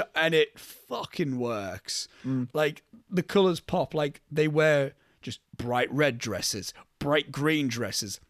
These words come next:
Speaker 1: The colour theory is just, you can look into it in all sorts of ways.
Speaker 2: Right, okay.
Speaker 1: It's, it's amazing. And again, it's another film, it's another, um,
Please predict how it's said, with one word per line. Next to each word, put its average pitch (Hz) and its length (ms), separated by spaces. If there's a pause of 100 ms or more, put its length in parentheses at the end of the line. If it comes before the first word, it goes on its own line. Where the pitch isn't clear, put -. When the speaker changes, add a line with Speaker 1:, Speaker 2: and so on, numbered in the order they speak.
Speaker 1:
The 151 80
colour 208 400
theory 117 720
is 120 320 (800)
just, - 400
you 147 180
can 151 240
look 160 280
into 147 280
it 127 60
in 127 80
all 143 280
sorts 113 360
of 95 100
ways. 90 600 (160)
Speaker 2:
Right, 127 300
okay. 117 200
Speaker 1:
It's, 117 320
it's 135 380 (180)
amazing. 127 640
And 139 280
again, 143 280
it's 135 120
another 151 300
film, 117 500 (300)
it's - 200
another, 151 460
um, 139 360